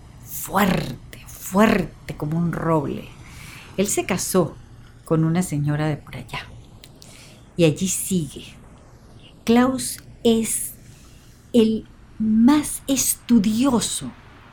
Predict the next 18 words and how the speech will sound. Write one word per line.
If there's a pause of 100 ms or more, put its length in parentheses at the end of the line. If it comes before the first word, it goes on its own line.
(120)
del (140)
clima
de
la
península
de
Paria, (600)
de
las
bondades (180)
de
ese
clima. (760)
Klaus
está
convencido
de
que